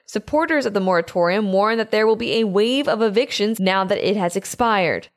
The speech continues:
Governor Wolf has said that he did not believe he had the legal authority to extend the moratorium anymore, but hoped that the General Assembly would do so instead. However, on August thirty-first,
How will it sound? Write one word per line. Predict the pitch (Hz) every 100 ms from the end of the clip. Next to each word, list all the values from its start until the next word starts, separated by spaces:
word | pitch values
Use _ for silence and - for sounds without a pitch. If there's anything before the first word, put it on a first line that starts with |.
| 196
Governor | 226 233 240
Wolf | 214 233 269
has | 277 233 254
said | - 226
that | 226
he | 226 220
did | 233 214
not | 208 220 311
believe | 320 240 196 170
he | 220
had | 214 170
the | 175
legal | 175 190 180
authority | 151 - 254 330 370 254
to | 175 175
extend | 180 185
the | 165
moratorium | 156 156 160 - 165 165
anymore, | 160 160 165 202 240 196 190 -
but | 202 202
hoped | 214 202 -
that | 202 196
the | 196
General | 180 196 190
Assembly | 180 226 226 220
would | 190 185
do | 175
so | 185 190
instead. | 170 175 - 226 214 214 - - _ -
However, | 220 226 302 294 320
on | 214
August | 160 180 190
thirty-first, | 180 170 196 233 233 -